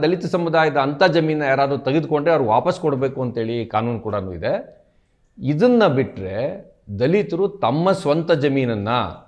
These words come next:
ಅಥವಾ ತಾವು ಕೊಂಡಂಥ ಜಮೀನನ್ನ ಯಾರಿಗೂ ಮಾರಬಾರ್ದು ಅಂತ ಇಲ್ಲ. ಆರ್ ಅಶೋಕ್ ಸೇರಿದಂಗೆ ಭಾಳ ಜನ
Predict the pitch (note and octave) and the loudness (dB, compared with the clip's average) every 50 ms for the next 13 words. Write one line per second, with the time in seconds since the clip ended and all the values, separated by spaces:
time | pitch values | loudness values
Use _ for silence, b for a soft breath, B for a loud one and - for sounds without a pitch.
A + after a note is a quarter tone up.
0 | _ _ _ - C3 C3 - F3 F3 F3 E3+ F3 C#3 C3 C#3 D#3 F3 F#3 E3 - | _ _ _ -2 -2 0 2 2 2 2 2 2 2 2 4 4 4 2 -2 0
1 | - C#3 D3 E3 F3 F#3+ F#3+ F3 F3 F3 E3 C3+ C#3+ C#3 C#3 C#3 C3+ B2+ A#2+ A2+ | 0 2 2 4 4 4 4 4 4 2 4 4 2 2 2 2 0 0 -2 -2
2 | B2 D3+ E3+ C#3 A2+ A2 C3 D3+ D3+ D#3+ D#3+ C3 A2+ G#2+ A#2+ B2+ A#2+ B2 B2+ A2 | -4 -2 -2 0 2 4 4 4 2 0 0 0 0 0 0 0 2 0 0 0
3 | G#2 F#2+ G2 F#2 G2 - D#3+ D#3 A#2 G2+ E2 - - _ _ _ _ _ _ _ | -2 -4 -8 -10 -8 -6 -4 -4 -4 -4 -6 -10 -14 _ _ _ _ _ _ _
4 | - G2 B2+ C#3 C#3+ C#3 A#2+ A#2 - - C#3 C#3+ C#3+ C#3+ C3 B2+ B2 - A#2+ A#2 | -2 0 2 2 2 0 -2 -2 -2 -2 -2 -2 -2 -4 -6 -8 -4 -4 -4 -4
5 | G#2+ G2+ A2 G#2+ - D2+ E2+ - - - A#2 B2+ A#2+ G#2 G#2+ A#2 | -4 -6 -8 -8 -6 -4 -4 -4 -4 -4 -4 -4 -4 -4 -6 -8